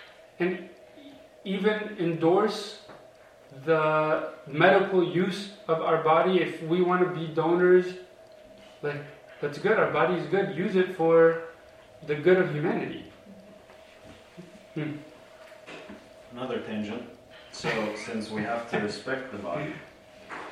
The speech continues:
Speaker 2: comes two questions that I hear a lot in our church and I've never gotten a clear answer. Cremation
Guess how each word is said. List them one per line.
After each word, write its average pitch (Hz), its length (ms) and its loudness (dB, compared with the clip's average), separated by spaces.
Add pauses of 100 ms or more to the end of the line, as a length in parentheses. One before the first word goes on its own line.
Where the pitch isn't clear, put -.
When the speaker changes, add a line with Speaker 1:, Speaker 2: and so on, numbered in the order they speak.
(180)
Speaker 2:
comes 113 420 -6
two 151 160 -4
questions 98 560 -8
that 98 360 -6
I 98 120 -4
hear 107 240 -6
a 95 80 -6
lot 120 280 -4
in 117 60 -6
our 113 160 -4
church - 420 -8
and 95 100 -10
I've 98 140 -12
never 104 220 -6
gotten 101 340 -8
a - 40 -16
clear 98 240 -10
answer. - 260 -14 (640)
Cremation 104 640 -6